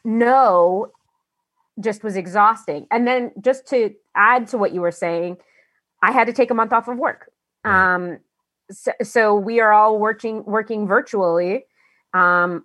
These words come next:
Speaker 1: my husband's working for the State Department and me for U S aid. And I was in the process of learning Spanish for my job, um, 'cause we're supposed to move overseas at some point.
Speaker 2: Right.
Speaker 1: And I had to stop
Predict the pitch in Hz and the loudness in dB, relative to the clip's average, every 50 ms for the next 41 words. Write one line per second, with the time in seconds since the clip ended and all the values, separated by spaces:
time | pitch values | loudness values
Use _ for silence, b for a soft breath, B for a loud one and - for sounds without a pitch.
0 | _ - 202 175 180 190 196 190 185 202 190 190 196 190 196 196 190 - 190 180 | _ -2 0 2 2 2 2 0 -2 -4 -4 -4 -2 -2 -2 -4 -4 -6 -8 -8
1 | - 202 185 180 196 190 - 196 185 185 - 196 190 185 - 170 170 170 175 180 | -6 -6 -6 -6 -6 -4 -2 0 0 0 -2 -6 -6 -6 -6 -6 -6 -6 -8 -8
2 | 175 - 202 185 180 185 180 175 175 - 254 262 269 240 220 214 202 202 - - | -8 -8 -8 -6 -4 -2 -4 -4 -2 -2 0 2 2 2 2 2 0 -2 -6 -8
3 | 185 175 180 175 180 185 185 175 175 185 185 170 - - - 208 196 180 - - | -8 -4 -4 -4 -4 -4 -4 -6 -6 -6 -8 -8 -10 -12 -10 -8 -8 -6 -2 2
4 | 202 190 196 196 202 196 196 202 170 170 175 185 180 180 175 170 - - - 269 | 2 2 2 2 -2 -6 -6 -8 -8 -6 -6 -6 -6 -6 -8 -10 -10 -8 -8 -6
5 | 285 277 262 240 233 220 208 - - _ _ - 185 190 190 190 185 170 170 170 | -4 -2 -2 -2 -2 -4 -6 -10 -20 _ _ -2 2 2 2 4 4 2 2 0
6 | 165 190 190 220 214 170 156 151 160 180 196 - b b b b b b b b | 0 2 2 4 4 4 4 2 2 0 -2 -8 b b b b b b b b
7 | b b - 175 165 160 160 156 - 185 160 170 170 - - - 185 175 - - | b b -4 -2 -2 -2 -4 -6 -8 -10 -8 -8 -8 -8 -6 -6 -6 -6 -6 -6
8 | 180 170 160 160 _ _ - 196 185 175 175 170 160 165 147 - 214 190 175 170 | -4 -4 -4 -6 _ _ -10 -10 -4 -2 -2 -2 -2 -2 -6 -6 -6 -6 -6 -6
9 | 160 - - _ - 185 - 165 156 156 156 151 - - _ _ _ - 101 92 | -10 -14 -20 _ -18 -12 -8 -8 -8 -6 -8 -8 -10 -10 _ _ _ -18 -16 -14
10 | 85 80 - _ - 220 202 196 196 196 190 190 190 190 190 190 190 180 - - | -14 -16 -16 _ -4 0 0 2 2 2 2 2 0 0 -2 -4 -4 -6 -8 -10
11 | _ _ _ _ _ _ _ _ _ _ - 170 196 226 214 202 202 208 - 311 | _ _ _ _ _ _ _ _ _ _ -4 0 2 2 2 0 -2 -2 0 0
12 | 294 - | 0 0